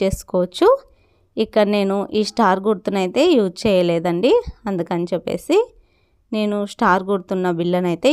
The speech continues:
యూజ్ చేసుకున్నాను. ఇలా మొత్తం పిండిని మిషన్లోకి సెట్ చేసుకున్న తర్వాత ఏమైనా పిండి ఉన్నట్లయితే మొత్తం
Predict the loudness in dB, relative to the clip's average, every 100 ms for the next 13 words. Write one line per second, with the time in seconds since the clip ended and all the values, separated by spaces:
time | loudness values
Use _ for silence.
0 | 2 0 -2 -6 -6 -6 -6 -4 0 0
1 | 0 -4 -20 -20 _ _ _ _ _ _
2 | _ 2 2 0 -4 0 0 0 -2 -2
3 | 0 2 2 0 0 -2 -2 -4 -6 -4
4 | -8 -8 -8 -6 -6 -6 -4 -2 0 0
5 | -2 _ _ _ _ _ _ _ _ 0
6 | 2 4 2 0 -2 -2 0 0 0 -2
7 | -2 -2 0 2 2 0 -8 -20 _ -18
8 | -10 -8 -4 -4